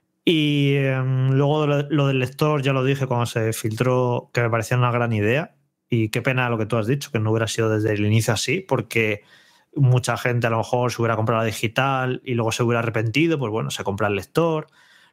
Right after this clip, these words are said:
Luego, aparte, está bien que esa pieza se pueda cambiar,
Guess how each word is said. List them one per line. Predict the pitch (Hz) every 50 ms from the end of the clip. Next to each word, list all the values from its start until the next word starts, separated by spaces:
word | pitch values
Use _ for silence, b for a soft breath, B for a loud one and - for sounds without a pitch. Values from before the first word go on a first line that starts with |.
| -
Luego, | 135 135 143
aparte, | 139 156 151 143 147
está | 143 - 151 143
bien | 139 143 147 147 143 139
que | 139 143 143 139
esa | 135 - 139 131
pieza | 139 131 135 143
se | 135 139
pueda | 123 135 135 135
cambiar, | 131 120 120 120 135 165 190 - -